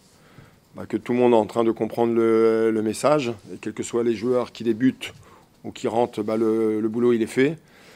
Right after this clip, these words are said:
Et tout le monde, euh, tout le monde s'est investi. Donc, euh, quand vous arrivez à trouver un équilibre, euh, sur un collectif et sur un, un groupe, je pense qu'on peut faire, euh, on peut faire de belles choses. Et, euh,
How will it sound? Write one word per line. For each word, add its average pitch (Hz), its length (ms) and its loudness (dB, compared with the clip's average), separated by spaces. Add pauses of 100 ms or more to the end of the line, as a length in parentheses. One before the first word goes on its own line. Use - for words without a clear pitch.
(360)
Et 101 60 -16
tout 113 100 -6
le 120 80 0
monde, 120 180 6
euh, 113 260 6
tout 110 120 -10
le 110 80 -2
monde 110 100 -4
s'est 117 140 -6
investi. 120 640 -2 (240)
Donc, 110 360 -6
euh, 113 300 4 (800)
quand 135 120 0
vous 151 120 4
arrivez 147 240 6
à 147 80 10
trouver 135 240 4
un 123 100 8
équilibre, 117 520 4
euh, 110 280 4 (760)
sur 117 200 -4
un 110 60 2
collectif 110 520 2
et 117 40 -2
sur 110 240 2
un, 110 280 0
un 110 100 -6
groupe, 117 320 -2 (560)
je - 120 -20
pense 120 180 -4
qu'on 110 120 -8
peut 104 120 -4
faire, 110 300 4
euh, 104 540 -4
on 104 200 -20
peut - 120 -20
faire 107 140 -6
de 107 80 -4
belles 117 100 -4
choses. 170 380 -6 (380)
Et, 95 60 -14
euh, 101 500 -8